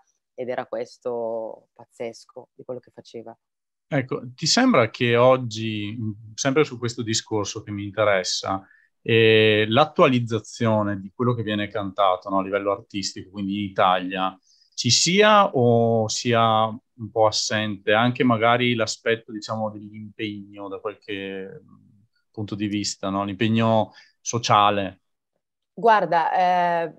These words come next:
Speaker 1: mm, se, ovviamente ognuno deve fare quello che sa fare, quindi per quanto mi riguarda, eh, la musica è un mio, eh, come dire, è un contenitore nel quale io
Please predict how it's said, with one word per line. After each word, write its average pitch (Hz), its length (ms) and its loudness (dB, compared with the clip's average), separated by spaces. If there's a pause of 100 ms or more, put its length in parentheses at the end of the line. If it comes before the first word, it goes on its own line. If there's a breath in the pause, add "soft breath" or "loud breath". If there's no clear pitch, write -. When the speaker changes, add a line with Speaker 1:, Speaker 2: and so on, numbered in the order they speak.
Speaker 1:
mm, 131 260 -12
se, 196 1300 0 (480)
ovviamente 226 540 -2
ognuno 214 280 -4
deve 196 200 -2
fare 180 320 2
quello 175 340 2
che 175 120 -8
sa - 180 -10
fare, 127 400 2
quindi 139 340 -6
per 143 180 -2
quanto 175 340 -2
mi 180 120 -4
riguarda, 165 1200 -4
eh, 135 60 -4
la 151 120 -2
musica 175 800 0
è 151 240 -2
un 143 460 -6
mio, 135 760 -2
eh, 127 60 -10
come 151 220 -8
dire, 139 300 -2
è 135 120 -2
un 160 160 -4
contenitore 165 920 -2
nel 180 220 -2
quale 139 340 -2
io 139 320 -4